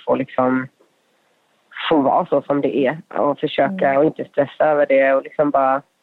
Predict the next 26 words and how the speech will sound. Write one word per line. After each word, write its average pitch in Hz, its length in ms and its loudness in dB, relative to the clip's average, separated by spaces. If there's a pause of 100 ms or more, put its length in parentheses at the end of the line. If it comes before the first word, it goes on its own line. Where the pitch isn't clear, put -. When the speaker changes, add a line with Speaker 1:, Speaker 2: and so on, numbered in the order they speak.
(560)
Speaker 1:
Alltså 156 240 0
sen, 143 460 2
håret 151 360 0
ändras 156 420 -2
ju 165 80 0
också - 240 -4
med 143 180 0
åldern. 139 320 -2 (240)
Speaker 2:
Ja. 202 420 -4 (340)
Speaker 1:
Och 165 180 2
ibland 151 300 0
när 170 80 2
man 180 260 0
går 175 140 2
igenom 156 480 0
typ 139 200 -6
stressiga - 380 -6
perioder 139 540 0
så 165 80 0
kanske 156 320 0
inte 180 160 2
håret 131 360 2 (1000)
hittar - 280 -2
tillbaka 139 500 0
till 185 180 -2
sin 156 180 2